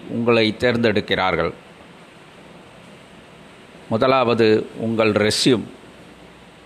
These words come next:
அதை மிகச்சிறப்பாக நீங்கள் கட்டமைத்தால் மட்டுமே உங்களை ஷார்ட்லிஸ்ட் செய்து நேர்முகத் தேர்வுக்கு அழைப்பார்கள்.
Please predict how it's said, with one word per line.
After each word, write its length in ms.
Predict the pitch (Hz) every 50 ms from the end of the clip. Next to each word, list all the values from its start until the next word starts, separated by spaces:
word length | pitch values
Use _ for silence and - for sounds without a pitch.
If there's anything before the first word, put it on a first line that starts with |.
| - - - - - - - - - - - - - - - - - - - - - - - - -
அதை 320 | - 107 107 110 120 120 117
மிகச்சிறப்பாக 840 | 110 117 127 139 147 135 - - 156 143 147 143 151 143 143 143
நீங்கள் 340 | 139 135 123 120 117 117 113
கட்டமைத்தால் 640 | - 110 104 - 135 131 131 127 113 - 117 117 117
மட்டுமே 560 | 110 113 110 - - 135 139 147 156 170 - 262 226 160 - - - - - - - - - - - - - -
உங்களை 640 | - - 113 113 113 110 107 104 101 101 95 - - - -
ஷார்ட்லிஸ்ட் 400 | 131 120 127 123 - 131 131 123
செய்து 640 | - - - - - 110 113 117 110 123 147 202 302 - - - - - - - - - - - - - - - - - - - - - - - - - -
நேர்முகத் 480 | 117 123 143 139 139 135 131 123 -
தேர்வுக்கு 340 | 120 117 113 113 110 92 -
அழைப்பார்கள். 580 | 104 101 101 101 101 - 95 90 85 78 80